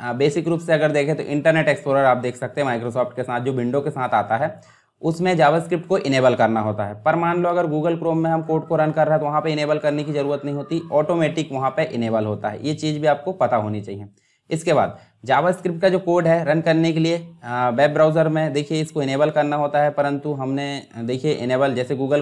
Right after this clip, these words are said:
Chrome अगर, अ, चला रहे हैं तो वहाँ पे ऑटोमेटिक इनेबल होता है, यानी कि कुछ ब्राउज़र में जावास्क्रिप्ट पहले से ही इनेबल होता है।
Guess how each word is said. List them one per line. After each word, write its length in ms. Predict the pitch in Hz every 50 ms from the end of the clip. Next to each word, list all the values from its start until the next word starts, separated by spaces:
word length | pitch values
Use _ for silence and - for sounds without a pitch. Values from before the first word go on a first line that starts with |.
| 143 147
Chrome 220 | 151 151 147 147
अगर, 260 | 143 135 147 147 147 - - - - _ _ -
अ, 320 | 110 117 117 120 120 120
चला 260 | 117 117 143 139 147 147
रहे 120 | 143 139
हैं 100 | 135 -
तो 80 | - 127
वहाँ 220 | 131 127 135 139
पे 120 | 135 156
ऑटोमेटिक 480 | 147 139 127 139 131 135 131 131 147 131
इनेबल 320 | 131 120 117 117 117 113
होता 200 | 110 107 110 117
है, 60 | 117 120
यानी 120 | 127 131
कि 100 | 131 143
कुछ 140 | - 156 147
ब्राउज़र 400 | 139 143 139 139 139 151 147 147
में 120 | 147 143
जावास्क्रिप्ट 600 | 127 127 123 127 139 135 131 - - 147 139 - -
पहले 280 | 123 117 120 127 127
से 100 | 127 143
ही 100 | 131 135
इनेबल 440 | 147 - 131 123 117 113 110 113 110
होता 260 | 107 104 101 104 101
है। 180 | 101 101 98